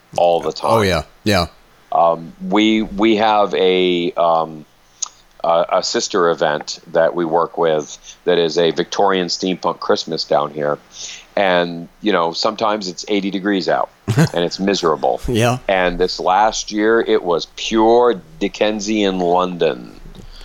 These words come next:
Speaker 1: Um, it was forty-three degrees and raining. And it was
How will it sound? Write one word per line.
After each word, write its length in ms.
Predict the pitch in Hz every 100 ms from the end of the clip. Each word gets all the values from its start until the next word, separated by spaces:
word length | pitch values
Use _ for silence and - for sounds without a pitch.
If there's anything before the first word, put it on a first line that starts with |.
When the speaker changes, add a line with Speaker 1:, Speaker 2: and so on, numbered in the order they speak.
| - -
Speaker 1:
Um, 420 | 90 87 85 87
it 220 | 104 95
was 340 | 90 90 85 - - -
forty-three 960 | 101 110 113 110 - - 95 95 107
degrees 840 | 110 95 90 92 95 104 110 120 -
and 420 | 85 80 76 73
raining. 420 | 82 78 60 50 50 - - - - - - - - - - - - - - - - - - -
And 160 | 92
it 120 | 95
was 300 | 95 90 -